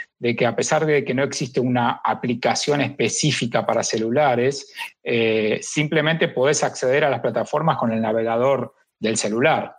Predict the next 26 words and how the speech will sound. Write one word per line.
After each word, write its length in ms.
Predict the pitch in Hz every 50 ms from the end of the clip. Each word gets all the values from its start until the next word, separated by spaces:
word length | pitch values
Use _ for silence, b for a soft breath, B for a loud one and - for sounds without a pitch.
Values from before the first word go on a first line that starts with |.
| _
¿no? 340 | - 120 139 156 165 165 -
Eh, 320 | - 117 104 101 101 98 98
no, 220 | 104 110 113 110
no 100 | 110 131
es 80 | 143 131
que 120 | - 139
no 260 | 127 131 135 135 131
puedas 360 | - 135 139 135 127 117 - -
usarla 480 | - - - 131 127 127 123 120 113 113
en 80 | 110 107
los 120 | 110 -
celulares. 640 | - 120 107 107 113 113 107 98 98 95 - B B B B B B B _
De 100 | - 135
hecho, 200 | 156 - - 123
muchísima 580 | 113 117 107 - - - 131 - 139 123 117
gente 300 | - - 127 120 120 120
la 160 | 110 107 110 113
usa 260 | 123 120 - 123 110
en 60 | 113
versión 340 | 110 107 101 - 127 113 113
móvil. 480 | 120 131 147 165 170 170 175 185 - B B B B B B _ _
Eh, 680 | - 117 113 110 110 107 107 104 104 104 104 107 - -
hay 240 | - 123 135 139
una 220 | 135 131 135 120 120
versión 440 | 117 113 107 - - 139 135 135 131
adaptada 960 | 123 120 117 110 - - - 139 135 135 139 139 139 139 143 160 175 -